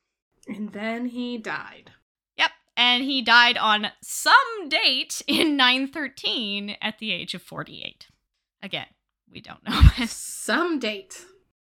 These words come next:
Speaker 2: But I will point out, like you said, this makes him very young for the papacy, which, by the way, is going to be a characteristic of the Saeculum Obscurum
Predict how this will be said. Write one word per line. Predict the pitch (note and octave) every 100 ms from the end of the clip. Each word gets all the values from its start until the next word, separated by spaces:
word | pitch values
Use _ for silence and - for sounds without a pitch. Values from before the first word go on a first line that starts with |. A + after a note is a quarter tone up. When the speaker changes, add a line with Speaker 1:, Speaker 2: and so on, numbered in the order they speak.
| _
Speaker 2:
But | C4+
I | E4
will | A#4 -
point | G4 F#4 F4+
out, | C#4+ G#3 G3 _
like | A3+ B3
you | C4
said, | A#3+ G#3
this | C4 F4
makes | F#4+ G#4
him | A4 G4
very | F#4+ F#4
young | D#4+ C#4+ D4
for | D4 A#3
the | A3
papacy, | A#3+ E3 E3+ D3+ A#2 C#3+ - _
which, | G#3+ D4+ - - - _ _
by | B3+ C#4+ C#4+
the | C4+
way, | C4+ C4+ B3 G#3+
is | A#3+ G#3+
going | F#3 A3+ A#3 A#3+ A#3+ B3+
to | A#3+ B3 A3+ _
be | G#3+ G3 G3
a | - G3
characteristic | F#3+ - F#3+ G3+ - F3+ G3 - B3 - -
of | G3 F#3+
the | F#3 F#3+
Saeculum | - G3 - G3 F#3+ F#3
Obscurum | E3+ - - F#3+ F#3+ F#3 F#3